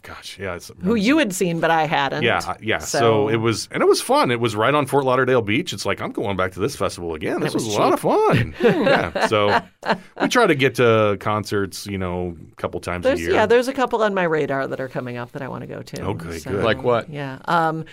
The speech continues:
Speaker 2: so Jeff Tate, who was the lead singer of Queensryche, again,
Speaker 1: Yeah.
Speaker 2: love my hair metal.
Speaker 1: Yeah.
Speaker 2: Um, he is playing in Fort Myers, and it says Jeff Tate performing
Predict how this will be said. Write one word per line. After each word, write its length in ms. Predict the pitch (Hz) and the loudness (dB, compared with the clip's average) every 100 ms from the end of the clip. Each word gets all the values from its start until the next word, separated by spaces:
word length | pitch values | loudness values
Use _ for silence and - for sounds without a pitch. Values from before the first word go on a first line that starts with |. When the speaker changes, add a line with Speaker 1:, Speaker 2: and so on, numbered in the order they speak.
| - - | -20 -18
Speaker 2:
so 320 | - - 190 180 | -6 4 4 4
Jeff 460 | 139 175 208 - | 2 0 0 -4
Tate, 340 | - 170 196 202 | -4 -2 -2 -2
who 140 | 180 | -2
was 180 | 170 143 | -2 -2
the 80 | 160 | -4
lead 220 | 160 143 | -4 -4
singer 260 | 156 147 | -4 -2
of 160 | 147 - | -2 -4
Queensryche, 640 | 156 143 135 123 123 147 - | -6 -4 -4 -4 -4 -4 -6
again, 260 | 147 135 139 | -4 -4 -2
Speaker 1:
Yeah. 80 | |
Speaker 2:
love 160 | 131 127 | -4 -4
my 100 | 147 | -2
hair 200 | 165 160 | 0 0
metal. 340 | 123 123 147 - - - | 0 -2 -2 -4 -20 -10
Speaker 1:
Yeah. 80 | - 165 160 156 151 | 0 4 6 4 2
Speaker 2:
Um, 320 | 147 151 147 | 0 -4 -6
he 380 | 175 175 190 208 | -10 -6 -2 0
is 180 | 170 - | 0 -4
playing 520 | 165 147 147 147 156 | -4 -2 -2 -4 -6
in 320 | 160 147 143 | -8 -8 -6
Fort 260 | 143 139 143 | -4 -4 -4
Myers, 720 | 131 127 127 131 151 156 - - | -6 -4 -6 -6 -6 -8 -12 -4
and 160 | 156 160 | 0 2
it 100 | 151 | 2
says 300 | 185 165 123 | 2 2 0
Jeff 280 | 185 190 185 | 0 0 0
Tate 360 | 196 170 - - - | -2 -2 -4 -16 -8
performing 920 | - 190 - 196 208 214 208 196 | -2 -2 0 2 2 0 0 -4